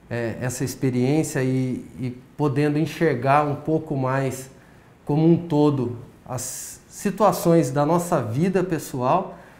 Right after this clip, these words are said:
e dentro do campo político. Então hoje as pessoas vão ver um Hernani mais intenso, um Hernani mais objetivo e com, com propostas concretas pra transformar as vidas das, das pessoas.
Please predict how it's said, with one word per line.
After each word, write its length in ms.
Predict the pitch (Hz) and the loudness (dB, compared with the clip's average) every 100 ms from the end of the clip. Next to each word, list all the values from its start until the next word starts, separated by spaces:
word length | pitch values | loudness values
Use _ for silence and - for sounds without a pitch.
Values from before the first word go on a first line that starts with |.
| - _ | -20 _
e 80 | 170 | 0
dentro 360 | 156 165 185 170 | 4 4 4 2
do 80 | 185 | -2
campo 320 | 185 180 180 | 0 -2 0
político. 520 | 220 180 143 - 113 - - - - - | 2 4 2 -2 -12 -14 -20 -20 -20 -16
Então 280 | 113 135 139 | -6 -4 -2
hoje 760 | 143 160 147 180 170 139 120 - - - - - | 0 0 2 4 4 4 -2 -10 -20 -20 -20 -18
as 100 | 110 | -12
pessoas 460 | - 143 147 147 131 | -6 -4 0 0 2
vão 180 | 143 | 2
ver 120 | 131 143 | 2 2
um 140 | 143 | 4
Hernani 280 | 135 135 131 | 4 4 2
mais 240 | 131 131 | 2 0
intenso, 640 | 127 120 151 175 175 175 170 - - - - | 0 0 2 2 2 -2 -6 -12 -20 -20 -6
um 120 | 131 | -2
Hernani 220 | 135 135 | 0 2
mais 220 | 131 139 131 | 2 0 0
objetivo 840 | 131 117 120 - 170 180 160 170 - - - - - | -2 0 -2 0 4 4 4 2 -2 -16 -20 -16 -4
e 100 | 131 | -4
com, 720 | 131 147 147 143 139 135 127 | -2 0 2 2 2 0 -2
com 140 | 151 143 | -4 -4
propostas 800 | 156 139 147 147 147 156 139 - | -2 -2 2 0 0 -2 -2 -2
concretas 880 | - 175 175 151 175 175 131 120 - - - | 2 4 4 4 2 2 -2 -6 -12 -20 -6
pra 100 | 147 | -6
transformar 600 | 143 175 175 180 156 147 | 0 0 2 0 2 2
as 160 | 139 | 0
vidas 260 | 123 139 139 | -2 -2 -2
das, 180 | 127 131 - | -4 -6 -10
das 200 | - 123 | -6 -6
pessoas. 500 | - 127 - 101 - | -6 -10 -8 -12 -14